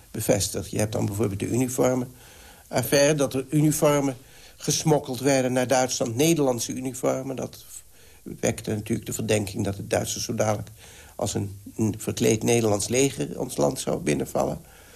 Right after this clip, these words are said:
Eh, je had de bekende, en dat heeft wel veel in de krant ook gestaan... het Venlo-incident, waarbij dus een aantal, eh, Engelse, twee, drie Engelse, geloof ik, eh, geheime dienstmensen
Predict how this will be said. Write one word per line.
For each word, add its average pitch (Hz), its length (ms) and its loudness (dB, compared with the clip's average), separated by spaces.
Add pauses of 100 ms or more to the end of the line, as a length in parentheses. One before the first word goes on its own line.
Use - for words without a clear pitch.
(200)
Eh, 113 300 4 (320)
je - 260 -2
had 120 180 2
de 120 60 -2
bekende, 104 580 -2 (100)
en 104 120 -2
dat 110 180 0
heeft 123 240 0
wel 139 520 4
veel 139 380 -2
in 117 140 -8
de 113 80 -8
krant 147 340 0
ook 147 140 -8
gestaan... 120 420 -4 (340)
het - 140 -6
Venlo-incident, 147 960 2
waarbij 113 460 -2 (560)
dus 104 400 0
een 101 120 -2
aantal, 98 480 -2 (640)
eh, 101 260 2 (400)
Engelse, 135 540 2 (320)
twee, 131 400 0 (100)
drie 127 260 -6
Engelse, 120 360 -4
geloof 104 300 0
ik, 101 80 -14 (340)
eh, 110 220 -2
geheime 110 480 0
dienstmensen 117 840 -2